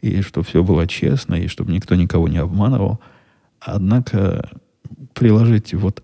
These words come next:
это, то, что они хотят, к тому, что они предлагают сделать в виде шагов,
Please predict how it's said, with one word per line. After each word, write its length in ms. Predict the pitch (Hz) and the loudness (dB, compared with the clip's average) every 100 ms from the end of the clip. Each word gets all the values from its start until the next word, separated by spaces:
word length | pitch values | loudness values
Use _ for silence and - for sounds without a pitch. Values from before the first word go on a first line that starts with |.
| - | -2
это, 400 | 107 95 87 82 | -2 0 -4 -4
то, 200 | - 98 | 0 0
что 180 | - | 2
они 160 | 98 90 | 0 2
хотят, 500 | - 95 - 82 - | 0 -2 -2 -4 -8
к 260 | - - - _ | -18 -12 -12 _
тому, 260 | - 104 101 | 2 4 2
что 180 | - 85 | 0 0
они 240 | 87 - - - | 2 -2 -8 -4
предлагают 880 | 95 95 104 95 104 165 110 - - _ | -2 0 -2 -2 0 2 0 -4 -20 _
сделать 580 | 110 98 107 64 90 - _ _ _ _ | -8 -2 -2 -2 -6 -12 _ _ _ _
в 60 | |
виде 280 | 117 - 85 | -2 0 -2
шагов, 520 | - - 82 92 85 | -2 -2 -2 -4 -8